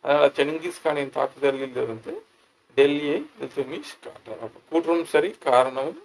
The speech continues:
சரியாக விளக்குகிறது. சரியானது. அடுத்த முப்பத்தி எட்டாவது கேள்வி, கீழ் வருவனவற்றுள்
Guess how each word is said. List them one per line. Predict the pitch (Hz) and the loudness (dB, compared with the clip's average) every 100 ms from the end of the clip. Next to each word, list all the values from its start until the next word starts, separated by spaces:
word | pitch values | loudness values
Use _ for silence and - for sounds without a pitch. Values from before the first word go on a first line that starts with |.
| - | -6
சரியாக | - 131 123 120 156 - | 2 4 4 2 -2 -4
விளக்குகிறது. | 110 - 107 - - 120 107 - | -8 -8 -16 -18 -6 0 0 -2
சரியானது. | 113 110 107 - - _ _ _ _ _ _ _ _ _ _ _ _ _ _ _ _ _ | -8 -8 -10 -16 -20 _ _ _ _ _ _ _ _ _ _ _ _ _ _ _ _ _
அடுத்த | 117 117 | -10 -2
முப்பத்தி | 117 110 127 123 | -2 0 0 2
எட்டாவது | 120 123 120 | 2 2 0
கேள்வி, | 120 123 196 294 - _ _ _ _ | 0 -6 -6 -10 -14 _ _ _ _
கீழ் | 220 240 240 160 | -2 -2 -2 4
வருவனவற்றுள் | 139 135 131 120 110 110 - 85 | 6 8 6 4 2 -2 -6 -6